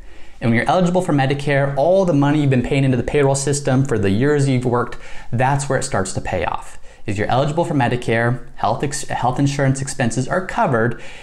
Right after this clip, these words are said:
and you still have some out-of-pocket expenses, but it's not gonna be as expensive as it would be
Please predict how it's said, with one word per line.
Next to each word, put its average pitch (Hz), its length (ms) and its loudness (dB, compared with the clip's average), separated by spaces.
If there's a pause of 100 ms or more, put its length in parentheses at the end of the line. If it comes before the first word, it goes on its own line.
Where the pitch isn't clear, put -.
(140)
and 143 420 4
you 143 240 0
still - 280 -2
have 175 240 0
some - 140 -4
out-of-pocket 139 480 0
expenses, 120 560 0
but 117 140 0
it's - 200 -4
not 135 340 2
gonna 123 180 2
be 107 200 0
as 101 240 0
expensive 90 600 -6
as 98 180 -2
it 135 100 -6
would 156 220 2
be 98 320 0